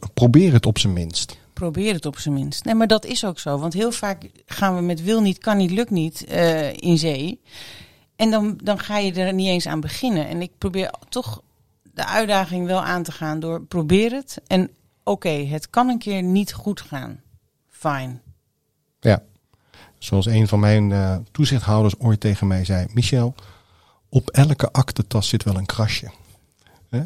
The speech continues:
Speaker 1: En dat vond ik zo'n mooie uitspraak. Ehm, en dat heeft mij toen, eh, heel erg, eh, geholpen. Daarnaast heb je ook nog een keer gezegd: "Focus, focus, focus."
Speaker 2: Ja.
Speaker 1: En, eh,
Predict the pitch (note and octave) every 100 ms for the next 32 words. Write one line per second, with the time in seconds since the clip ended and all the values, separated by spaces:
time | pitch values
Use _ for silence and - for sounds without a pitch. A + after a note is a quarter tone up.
0 | F#3 B2+ A2 G#2+ - C#3 A#2+ D3+ D#3 C#3+
1 | B2+ B2 B2+ - A2 A2+ A#2 A#2 G2+ G2+
2 | G2 G2 F#2 - G2 F#2+ G2+ A2 G#2 -
3 | G#2+ G2 F#2+ F#2+ G2+ G2 F2+ - F#2 F2+
4 | F2 F2 F#2+ G2 F2+ - D#2+ - - -
5 | - G#2+ G#2+ A#2+ - A2+ A#2+ A#2 A2+ G#2
6 | G#2+ G2 G2+ - - B2 G#2+ - G#2 G#2
7 | G#2+ C3+ D#3 G3+ - - A#2+ - - -
8 | _ - A2+ G#2 G#2 G#2+